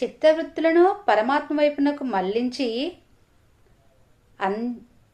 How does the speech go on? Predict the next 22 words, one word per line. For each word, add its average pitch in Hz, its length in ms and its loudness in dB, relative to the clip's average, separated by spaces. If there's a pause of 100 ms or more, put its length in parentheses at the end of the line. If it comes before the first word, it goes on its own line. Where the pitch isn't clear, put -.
(120)
అందే 262 460 4
స్థిరముగా 262 480 2
నిలుపుటకు 254 720 -2 (360)
అభ్యాసం 269 520 0
ఎట్లు 262 260 -2
చేయవలను? 269 840 2 (800)
అభ్యాసం 220 380 0
అంటే 220 180 -6
ఏంటో 262 140 -4
తెలుసుకున్నారు, 220 580 -2 (300)
చెప్పారు. 202 340 0 (720)
అది 233 120 2
ఎలా 240 160 6
చేయాలి 294 680 0
అంటే, 359 360 -2 (140)
చిత్తవృత్తులను 240 1200 -2 (500)
మనం 214 100 -8
ఎలా 202 220 0
చే-, 254 200 -2
ఏం 240 260 -2
చేస్తున్నా 262 300 -2
సరే, 311 360 -4